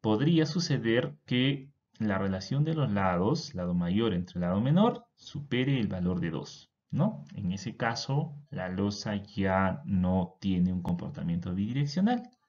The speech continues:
Simplemente esta losa se comportará de manera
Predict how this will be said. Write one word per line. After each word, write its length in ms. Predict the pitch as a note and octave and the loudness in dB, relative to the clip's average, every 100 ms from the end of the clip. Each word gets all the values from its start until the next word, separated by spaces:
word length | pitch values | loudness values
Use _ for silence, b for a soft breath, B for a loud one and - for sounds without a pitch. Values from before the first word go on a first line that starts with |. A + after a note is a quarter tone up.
| _ _ _ _ _ | _ _ _ _ _
Simplemente 1080 | - - G#2+ A2 G#2 F2+ F2+ G2+ A#2 A#2 G#2 | -20 -12 -4 -4 -4 -4 -2 -2 -2 -4 -4
esta 240 | G#2+ - | -4 -4
losa 320 | F2+ C3+ D3 D3+ | 0 2 2 0
se 140 | C3 | 0
comportará 600 | - - E3+ F2+ F#2 G#2 | 0 0 -2 -2 0 2
de 140 | F#3+ | 4
manera 600 | F3 E3+ A#3 B3 E3+ - | 4 4 6 6 6 2